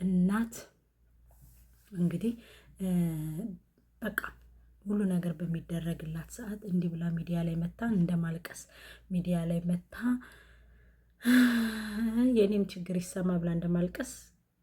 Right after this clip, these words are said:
ሞት የለም። እንደ አንድ ልጅ እኔ አንድ እናት፣ እናት እንዳለው ልጅ በዚህ ደረጃ እናት መታ ሚዲያ ላይ ስታለቅስ እውነት አብሬያት ነው እኩል ያለቀስኩ። በእርግጥ እናቲቱ ባይሄዱባትና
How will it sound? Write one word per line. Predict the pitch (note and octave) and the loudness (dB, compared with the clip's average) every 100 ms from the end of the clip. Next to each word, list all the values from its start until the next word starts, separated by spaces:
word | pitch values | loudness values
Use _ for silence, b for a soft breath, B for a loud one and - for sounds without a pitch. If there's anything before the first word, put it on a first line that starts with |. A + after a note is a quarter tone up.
| _ _ _ - - - | _ _ _ -20 -20 -4
ሞት | F3 F#3 G3+ | 2 2 0
የለም። | F#3 E3+ E3 - F3+ | -2 -2 -4 -4 -2
እንደ | F#3+ F3+ F3 | 2 2 2
አንድ | E3 D#3 D#3 | 0 -2 -4
ልጅ | E3 - - - - | -4 -4 -12 -18 -2
እኔ | F3 F3 F3+ | 2 2 2
አንድ | F3 F3 | 2 0
እናት፣ | D#3+ D#3+ E3 D#3+ - | 0 -6 -8 -10 -4
እናት | F3 F3 F3 | 2 2 0
እንዳለው | E3+ D#3 D#3+ D#3 D#3+ F3 | -6 -8 -8 -8 -4 -2
ልጅ | C#4 - B B B B B | -2 -4 B B B B B
በዚህ | F3 F3+ F3+ F#3+ | 0 2 2 0
ደረጃ | D#3+ D#3+ D3+ E3 | -2 -8 -8 -4
እናት | E3 E3 F3 - G#3+ | -2 -2 -4 -8 -4
መታ | E3+ F3 E3+ D#3+ | -4 -4 -6 -4
ሚዲያ | D#3+ E3+ | -4 -4
ላይ | D#3+ E3 | -4 -6
ስታለቅስ | - F3 E3+ F#3 B3 - | -6 -8 -4 -2 -2 -2
እውነት | F3 F3+ F3+ | -2 0 0
አብሬያት | E3+ D#3+ D#3+ - | -2 -2 -6 -6
ነው | E3 E3+ | -4 -4
እኩል | - G#3+ | 0 0
ያለቀስኩ። | E3 D#3+ F3 - - F#3 | 0 -4 -10 -16 -16 -4
በእርግጥ | G3+ C#4+ C#4+ E4+ | 2 2 2 -2
እናቲቱ | B3 D#3+ D#3 F3 F3 A#3+ B B B G3 | -2 -8 -8 -6 -4 -4 B B B 2
ባይሄዱባትና | A#3+ C4 B3 A3 F3+ - F#3 F3+ E3+ | 4 4 2 2 0 0 -2 0 2